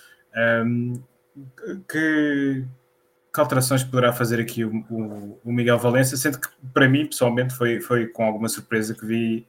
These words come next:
eh, o, o Vasco Gomes, que, que tinha dado muito boa conta de si nos, nos jogos finais da Segunda Liga,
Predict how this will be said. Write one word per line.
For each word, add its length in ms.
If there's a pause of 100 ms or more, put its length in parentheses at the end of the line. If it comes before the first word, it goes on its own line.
eh, 280 (600)
o, 300
o 20
Vasco 340
Gomes, 320
que, 240
que 100
tinha 160
dado 240
muito 220
boa 160
conta 180
de 80
si 120
nos, 200
nos 200
jogos 180
finais 240
da 80
Segunda 280
Liga, 460